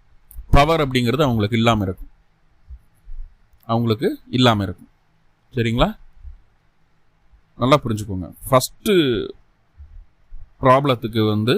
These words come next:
ஃப்ளவர் மெடிசன் ஏதாவது கொடுக்கணும், பிடிக்கணும் அப்படின்ற மாதிரி இருந்ததுன்னா, அவங்களுக்கு சிம்பிளா,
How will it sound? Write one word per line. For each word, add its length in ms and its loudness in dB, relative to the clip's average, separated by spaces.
ஃப்ளவர் 360 4
மெடிசன் 380 -2
ஏதாவது 460 2
கொடுக்கணும், 500 -6
பிடிக்கணும் 340 -8
அப்படின்ற 340 -8
மாதிரி 320 -4
இருந்ததுன்னா, 500 -2
அவங்களுக்கு 480 0
சிம்பிளா, 580 0